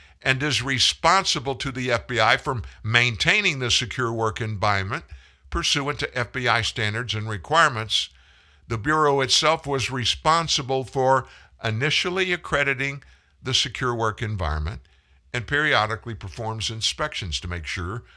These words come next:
that that environment is operating in accordance with the requisite standards.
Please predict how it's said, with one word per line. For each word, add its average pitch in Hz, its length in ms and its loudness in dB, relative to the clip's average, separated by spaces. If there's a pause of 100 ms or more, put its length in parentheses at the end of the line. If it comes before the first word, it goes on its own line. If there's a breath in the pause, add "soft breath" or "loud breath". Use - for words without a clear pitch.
(260 soft breath)
that 107 320 -4 (260)
that 123 520 0
environment 110 640 -2 (560)
is 123 160 0
operating 92 640 -4 (140)
in 135 100 -2
accordance 110 480 -4
with 95 200 -8
the 104 80 -8
requisite 95 540 -6
standards. 135 680 -6